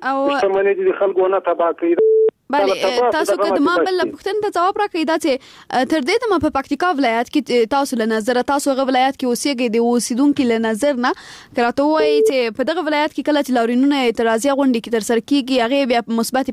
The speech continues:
Speaker 1: پایلې ورکړې دي، یعنې د خلکو کوم، اه، حقوقو لپاره یا د کوم هدف لپاره چې هغه لاریونونه کوي، اه، هغه، اه، ترلاسه کوي یې که نه؟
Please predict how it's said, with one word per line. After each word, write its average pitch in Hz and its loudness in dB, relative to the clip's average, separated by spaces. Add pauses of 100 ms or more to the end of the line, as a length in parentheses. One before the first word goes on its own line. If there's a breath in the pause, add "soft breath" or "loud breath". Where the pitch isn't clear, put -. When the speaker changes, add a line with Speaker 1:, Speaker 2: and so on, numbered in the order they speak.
Speaker 1:
پایلې 240 2
ورکړې 247 0
دي، 226 -4
یعنې 220 0
د 220 -2
خلکو 262 -4
کوم، 240 0
اه، 208 0
حقوقو 233 -2
لپاره 214 0
یا 208 0
د 196 -2
کوم 233 0
هدف 226 -2
لپاره 220 0
چې 220 -6
هغه 214 0
لاریونونه 226 0
کوي، 240 0 (420 loud breath)
اه، 208 2
هغه، 226 2 (540)
اه، 208 -6
ترلاسه 233 -2
کوي 320 2
یې 311 -2
که 254 -4
نه؟ 262 0